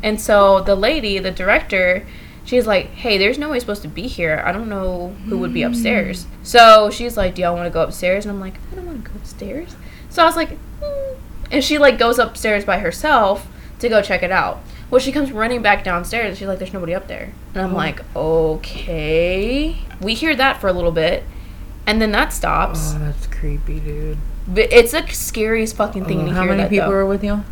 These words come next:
Speaker 1: It's just me, my ex, that lady,
Speaker 2: Mm-hmm.
Speaker 1: and her wife was there for a little bit, and then she left because she didn't wanna be a part of it.
Speaker 2: Oh.
Speaker 1: So it was just me. At that time, it was just me, my ex, and that lady.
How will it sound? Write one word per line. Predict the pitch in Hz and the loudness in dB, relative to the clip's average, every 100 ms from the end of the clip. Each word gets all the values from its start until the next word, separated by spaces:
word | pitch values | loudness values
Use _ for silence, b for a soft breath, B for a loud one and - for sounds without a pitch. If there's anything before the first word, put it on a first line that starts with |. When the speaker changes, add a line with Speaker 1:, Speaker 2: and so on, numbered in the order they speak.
| - | -2
Speaker 1:
It's | 220 226 | 0 2
just | 262 | 0
me, | 208 196 214 | -2 -2 -2
my | 208 202 - | -2 -2 0
ex, | 175 175 - - | 2 0 -2 -6
that | - 190 170 | 2 4 4
lady, | 165 170 220 269 | 0 0 -2 -4
Speaker 2:
Mm-hmm. | 294 165 156 156 | -4 -4 -4 0
Speaker 1:
and | 175 269 | 2 2
her | 302 | 4
wife | 262 233 330 | 4 4 2
was | 359 320 | 0 0
there | 294 294 | 0 2
for | 277 | 0
a | 226 | 0
little | 208 208 | 0 0
bit, | 220 226 | 0 0
and | 190 | -2
then | 196 | -2
she | 190 - 196 | -6 -6 -4
left | 160 - - - | -4 -6 -8 -8
because | 190 190 | -6 -6
she | 202 | -6
didn't | 180 | -6
wanna | 180 170 | -6 -4
be | 160 | -4
a | |
part | - 175 185 | -4 -4 -2
of | 208 | 0
it. | 262 - | 0 0
Speaker 2:
Oh. | 160 165 180 196 | 0 2 2 4
Speaker 1:
So | 196 226 | 6 6
it | 175 | 6
was | 160 - | 4 2
just | - 220 | -2 -2
me. | 220 233 - | -2 0 2
At | 220 | 4
that | 254 262 | 4 4
time, | 285 247 | 2 0
it | |
was | 226 | -2
just | 214 202 | -4 -4
me, | 202 202 | -2 -2
my | 190 175 | -2 -2
ex, | 180 170 - | 0 -2 -4
and | 185 165 | -6 -6
that | 170 160 185 | -4 -4 -2
lady. | 196 - | -4 -6